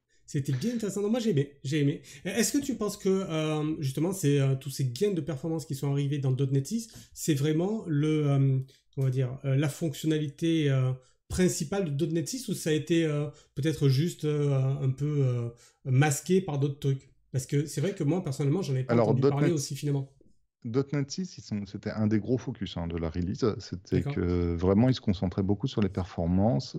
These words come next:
Speaker 2: le, un peu de stabilité aussi, quelques gains de fonctionnalité, euh, notamment, bah, sur E F et sur, euh, A S P dot net.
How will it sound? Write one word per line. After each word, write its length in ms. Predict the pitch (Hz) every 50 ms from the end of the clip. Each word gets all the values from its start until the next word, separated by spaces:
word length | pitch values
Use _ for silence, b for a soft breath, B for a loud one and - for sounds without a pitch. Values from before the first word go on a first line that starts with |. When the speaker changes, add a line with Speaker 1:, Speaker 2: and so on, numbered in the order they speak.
| - -
Speaker 2:
le, 440 | 107 101 101 104 101 98 98 -
un 80 | 104 101
peu 120 | 90 -
de 60 | 101 92
stabilité 600 | - - 98 87 90 92 87 82 - - 92 - 117
aussi, 500 | 104 90 92 - - 131 139 147 156 147
quelques 400 | - 139 135 131 127 - - 113
gains 160 | 95 - 98
de 80 | 95 95
fonctionnalité, 880 | - - 98 92 - - 92 87 87 85 87 85 - - 92 95 95 95
euh, 240 | 95 90 85 85 85
notamment, 440 | 87 90 85 - 92 90 90 92 87
bah, 200 | 82 78 73 73
sur 280 | - - 82 - 104
E 260 | 101 92 92 92 90
F 120 | 90 - 95
et 40 | 87
sur, 340 | - - - 85 76 80
euh, 240 | 80 80 80 80 82 -
A 80 | 85
S 100 | 82 76
P 140 | - - 90
dot 200 | 85 85 - -
net. 240 | 110 160 - -